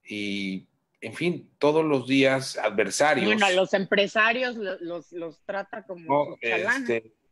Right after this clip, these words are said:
Speaker 1: a, a los periodistas, ¿no? A los
Speaker 2: A los
Speaker 1: médicos,
Speaker 2: periodistas.
Speaker 1: a los médicos en plena pandemia,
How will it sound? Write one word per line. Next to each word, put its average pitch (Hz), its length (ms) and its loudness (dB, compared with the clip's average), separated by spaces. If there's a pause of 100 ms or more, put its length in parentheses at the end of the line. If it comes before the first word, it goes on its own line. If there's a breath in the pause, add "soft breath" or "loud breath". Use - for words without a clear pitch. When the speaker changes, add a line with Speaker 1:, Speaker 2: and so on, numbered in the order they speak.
(220)
Speaker 1:
a, 110 340 2
a 113 40 2
los 110 480 -2
periodistas, 123 1400 2
¿no? 123 460 2
A 110 100 0
los 107 180 -2
Speaker 2:
A - 20 -8
los 113 80 -4
Speaker 1:
médicos, 156 880 0
Speaker 2:
periodistas. - 360 -12 (240)
Speaker 1:
a 107 80 2
los 117 200 2
médicos 160 600 2 (200)
en 120 300 -8
plena 135 600 0
pandemia, 117 760 0